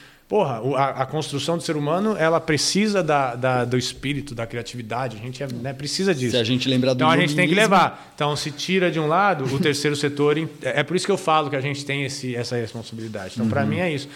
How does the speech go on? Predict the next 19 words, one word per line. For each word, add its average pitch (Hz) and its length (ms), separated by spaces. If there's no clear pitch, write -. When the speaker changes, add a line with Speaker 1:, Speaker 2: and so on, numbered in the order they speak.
Speaker 1:
Então 165 140
quando 208 120
a 226 40
gente 202 100
Speaker 2:
Claro. 175 140
Speaker 1:
faz 131 100
isso, 196 240
a 160 40
gente 160 160
transforma 160 520
não 160 140
só 185 220
a 143 60
rua, 160 380
<laughs> - 260
a 147 220
gente 139 240
transforma, 135 640
né, 131 240